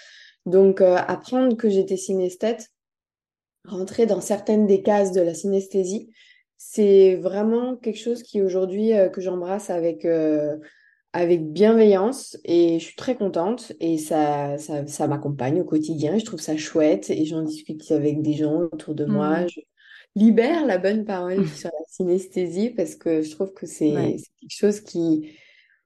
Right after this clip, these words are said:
Speaker 1: bah, qui fait voir, euh, la vie en, en rose, euh, un peu différemment.
Speaker 2: Et en gros, ça t'a permis de, de mieux te connaître, en fait, c'est ça ?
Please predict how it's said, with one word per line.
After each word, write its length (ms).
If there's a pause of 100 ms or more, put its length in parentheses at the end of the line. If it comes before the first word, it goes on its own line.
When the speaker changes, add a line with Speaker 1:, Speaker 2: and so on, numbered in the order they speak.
(140)
Speaker 1:
bah, 220
qui 300
fait 160
voir, 460
euh, 260
la 180
vie 380
en, 80
en 520
rose, 480
euh, 200
un 140
peu 140
différemment. 680 (1200)
Speaker 2:
Et 40
en 100
gros, 160
ça 160
t'a 140
permis 340
de, 320
de 160
mieux 180
te 60
connaître, 440
en 60
fait, 240
c'est 80
ça ? 240